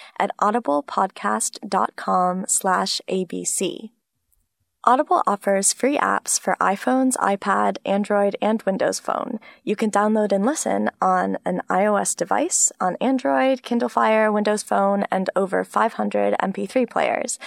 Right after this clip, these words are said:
The point being that if you can listen to me right now, you can also listen to audiobooks. There are a lot to choose from, so let me recommend a book that readers of All the Light We Cannot See might enjoy.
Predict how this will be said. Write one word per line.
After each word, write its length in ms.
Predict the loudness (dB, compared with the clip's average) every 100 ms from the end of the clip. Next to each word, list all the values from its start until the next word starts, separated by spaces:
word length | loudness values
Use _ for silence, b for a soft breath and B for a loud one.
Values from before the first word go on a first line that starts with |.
| B -4
The 100 | 0
point 280 | 0 0 0
being 440 | 0 2 0 -2
that 200 | -2 0
if 260 | 0 -2 -2
you 440 | 0 2 4 2 0 -6
can 160 | -4
listen 260 | -2 0 -2
to 100 | 0
me 160 | 2 4
right 200 | 2 2
now, 360 | 2 4 2 0
you 100 | -2
can 160 | -2 -2
also 360 | 0 2 2
listen 220 | 2 0 0
to 60 |
audiobooks. 760 | 0 0 -2 -4 -6 -6 -12 -12 _ _ _ _ 0
There 220 | 2 4
are 40 |
a 100 | 2
lot 260 | 2 2 0
to 100 | -6
choose 260 | -2 0 0
from, 320 | 0 0 0
so 160 | 2
let 120 | 2 2
me 140 | 0
recommend 400 | 0 0 0 0
a 60 | 0
book 340 | -2 -2 -4
that 160 | -4 -2
readers 440 | 0 2 0 0
of 100 | -6 -2
All 140 | -2 0
the 140 | 0
Light 200 | 0 -2
We 100 | -6
Cannot 340 | -4 -2 -2
See 320 | -4 -4 -2 -2
might 260 | -4 -4
enjoy. 560 | -4 0 2 2 -2